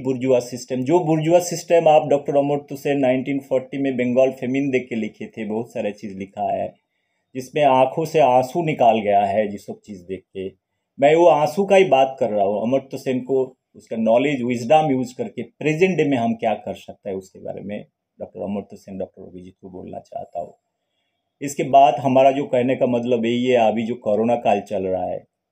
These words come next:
कोरोना जो कोविड वायरस है, कोविड नाइनटीन आर्टिफिशियल है, नेचुरल है, इसके बारे में मैंने हमारा वक्त रखा, मैंने बताया ये आर्टिफिशियल है। लेकिन डॉक्टर अभिजीत, डॉक्टर अमर्त्य सेन का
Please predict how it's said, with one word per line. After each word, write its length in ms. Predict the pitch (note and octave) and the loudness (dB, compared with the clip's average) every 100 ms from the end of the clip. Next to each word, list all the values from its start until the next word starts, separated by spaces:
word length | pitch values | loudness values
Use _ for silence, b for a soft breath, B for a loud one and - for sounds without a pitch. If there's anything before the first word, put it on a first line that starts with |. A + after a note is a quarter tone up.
| _ _ _ _ | _ _ _ _
कोरोना 400 | B2 B2+ D3 D#3+ D#3+ D#3 - _ _ _ _ _ _ _ _ _ | 0 2 4 4 4 2 -8 _ _ _ _ _ _ _ _ _
जो 240 | A2+ A2+ - _ _ _ - | -4 -4 -4 _ _ _ -4
कोविड 340 | B2 D3 A#2+ | 0 0 0
वायरस 420 | A2+ A2+ C3 B2+ B2+ | 2 4 4 4 0
है, 60 | |
कोविड 340 | A2 A2 B2 A#2 | -6 -6 -4 -2
नाइनटीन 560 | A2 A2 A2 A#2+ A2 A2 - | 0 0 -2 -4 -4 -6 -4
आर्टिफिशियल 720 | G#2 G2+ A#2 A2+ - A2 G#2+ | -4 -4 -12 -18 -8 -6 -2
है, 160 | G#2+ G#2 | -2 -2
नेचुरल 560 | G2+ G#2 - A2 G#2+ | -4 -6 -6 -4 -4
है, 360 | F2+ F#2+ F#2+ - _ - | -4 -4 -4 -8 _ -16
इसके 240 | A#2 D#3+ | -8 -4
बारे 220 | C3 B2+ | 0 2
में 120 | B2+ B2 | 0 0
मैंने 340 | A#2 A2+ B2 A#2 | 2 2 2 -2
हमारा 400 | G#2+ G2+ G#2 G2+ - _ _ G2 | -2 0 2 0 -2 _ _ -8
वक्त 320 | G2 - F#2+ | -8 -10 -8
रखा, 400 | F#2 F2 A2 G#2+ | -8 -8 -8 -4
मैंने 240 | G#2+ G2 F#2 | -4 -4 -6
बताया 440 | F#2+ G#2 G2+ G2 | -8 -2 0 0
ये 140 | F#2+ F#2+ | 0 -2
आर्टिफिशियल 680 | F2+ - _ G2+ - F#2+ F#2 | -6 -8 _ -20 -12 -8 -4
है। 140 | G2 G2+ _ _ _ _ _ _ _ - | -4 -6 _ _ _ _ _ _ _ -10
लेकिन 240 | C3 C#3+ | -6 0
डॉक्टर 300 | C3+ - C#3+ | 0 2 2
अभिजीत, 460 | C3+ D3+ D#3+ E3 C#3 | 4 2 2 0 0
डॉक्टर 400 | C3 C3 C3+ B2+ | -2 2 0 2
अमर्त्य 340 | A#2+ C3 B2+ C3+ | 2 0 -2 -6
सेन 200 | - B2+ | -6 -4
का 220 | A#2 B2+ | 0 0